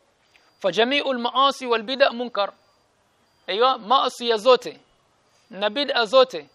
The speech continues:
ni munkar. Wa adhamul munkar, na mu-,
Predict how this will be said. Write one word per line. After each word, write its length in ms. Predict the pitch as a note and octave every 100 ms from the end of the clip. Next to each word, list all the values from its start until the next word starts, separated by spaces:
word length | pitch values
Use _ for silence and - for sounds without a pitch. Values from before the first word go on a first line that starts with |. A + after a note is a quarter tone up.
| _
ni 140 | - G3+
munkar. 420 | A#3+ A#3+ E3+ - _ _ _ _ _ _ _ _ _
Wa 140 | F#3 A#3
adhamul 340 | B3 A#3+ A#3
munkar, 480 | A3+ C4+ B3+ C4 C4 G#3+
na 220 | A3+ G3
mu-, 160 | G#3 A#3